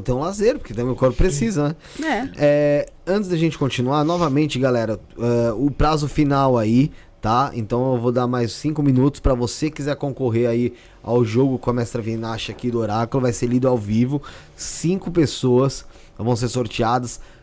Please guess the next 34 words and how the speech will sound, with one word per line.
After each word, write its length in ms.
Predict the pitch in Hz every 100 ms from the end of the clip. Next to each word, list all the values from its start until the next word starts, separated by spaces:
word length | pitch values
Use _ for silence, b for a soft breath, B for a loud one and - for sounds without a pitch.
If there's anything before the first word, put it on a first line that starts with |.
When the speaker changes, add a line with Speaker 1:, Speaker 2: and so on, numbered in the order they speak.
| -
Speaker 1:
Pix 280 | - 175 170
a 80 | 175
partir 300 | - 147 160
de 100 | 147
cinco 300 | - 190 190
reais 500 | 156 131 139 139 -
no 240 | 160 151 139
onze 380 | 143 175 160
nove 340 | 156 131 135 123
sete 340 | - 143 135
sete 380 | - 147 143 -
meia 220 | 147 135
quatro 400 | 117 123 127 123
sete 320 | - 139 -
dois 220 | 127 131 113
vinte 180 | 120
e 40 | 107
dois. 280 | 107 117 117
Essa 180 | 110
é 20 | 120
a 20 |
chave 240 | 110 113
Pix. 460 | 98 - 117 - - B B B B -
onze 420 | 147 190 165 160
nove 320 | 135 139 139
sete 300 | 127 - 131
sete 300 | - 143 -
meia 200 | 143 131
quatro 380 | 120 117 110 110
sete 380 | - 151 147 131
dois 300 | 127 143 123
vinte 200 | 127 -
e 40 |
dois. 380 | 107 117 139 -